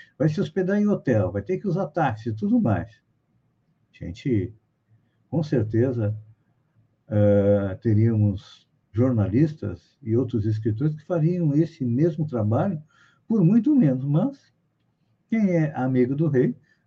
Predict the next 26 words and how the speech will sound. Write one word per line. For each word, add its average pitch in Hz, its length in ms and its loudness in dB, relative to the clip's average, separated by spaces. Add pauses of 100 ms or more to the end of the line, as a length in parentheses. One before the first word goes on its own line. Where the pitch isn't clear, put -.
(100)
acaba, 135 760 -2 (280)
eh, 113 120 0
recebendo 110 960 2
os 110 160 2
benefícios. 110 600 0
E 147 60 0
olha 107 200 0
só, - 200 -14
essa 113 200 -10
aqui 156 220 -2
é 127 60 0
boa. 98 320 -4 (520)
Cabelo 185 440 2
de 151 120 6
Guga 117 320 2
Chakra 190 600 -2
é 151 120 2
homenageado 156 880 2
em 175 100 0
hambúrguer. 107 500 0 (500)
O 120 60 -12
cabelo 180 360 0
bagunçado 143 640 0
de 101 120 0
Guga 113 260 0
Chakra, 131 480 -8